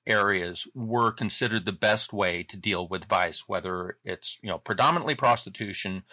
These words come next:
sex work, or gambling, you know, just segregate it into a restricted vice district and keep it from spilling over into the rest of the community.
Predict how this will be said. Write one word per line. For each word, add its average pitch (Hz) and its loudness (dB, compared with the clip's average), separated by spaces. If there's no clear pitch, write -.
sex - 2
work, 92 0
or 107 6
gambling, 101 0
you 127 -2
know, 95 -2
just 117 0
segregate 151 2
it 120 0
into 113 0
a 95 2
restricted 113 -2
vice 104 2
district 101 -2
and 98 0
keep 120 -4
it - -4
from 104 -2
spilling 101 0
over 92 -2
into 90 -8
the 82 -6
rest 87 0
of - -20
the 98 -4
community. 85 -4